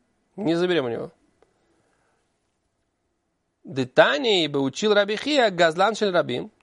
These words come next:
Тот, кто украл у многих. И вот эти д-, многие, как бы, это и есть. У двоих он украл, потому что земля может принадлежать и одному, и второму.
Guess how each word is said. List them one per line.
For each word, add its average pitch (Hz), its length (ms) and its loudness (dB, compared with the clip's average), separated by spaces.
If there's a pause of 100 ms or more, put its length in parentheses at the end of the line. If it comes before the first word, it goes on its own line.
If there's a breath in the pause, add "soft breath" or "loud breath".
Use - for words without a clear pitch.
(100)
Тот, 156 180 0
кто 151 180 2
украл 165 360 4
у 165 40 -6
многих. 117 420 -8
И 139 40 -2
вот - 120 -6
эти 151 200 0
д-, 135 120 -4
многие, 135 560 0
как 135 240 -4
бы, 135 100 -2
это 131 180 -2
и 127 40 0
есть. 127 320 -4
У 160 140 -2
двоих 143 380 2
он 120 80 -2
украл, 120 280 -2
потому 135 180 -10
что 135 280 -8 (140)
земля 139 340 2
может 147 300 0
принадлежать 139 340 -2
и 143 40 0
одному, 135 280 0
и 139 40 -4
второму. - 380 -6